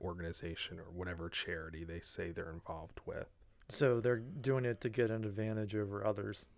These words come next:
Speaker 1: Yeah, absolutely.
Speaker 2: So an example of that would be, I believe it was South Dakota,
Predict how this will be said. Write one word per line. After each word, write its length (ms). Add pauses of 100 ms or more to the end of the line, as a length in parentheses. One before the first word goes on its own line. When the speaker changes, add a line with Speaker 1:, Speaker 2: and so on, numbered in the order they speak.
(160)
Speaker 1:
Yeah, 160
absolutely. 800
Speaker 2:
So 240
an 60
example 420
of 100
that 520
would 200
be, 580
I 60
believe 300
it 20
was 120
South 260
Dakota, 580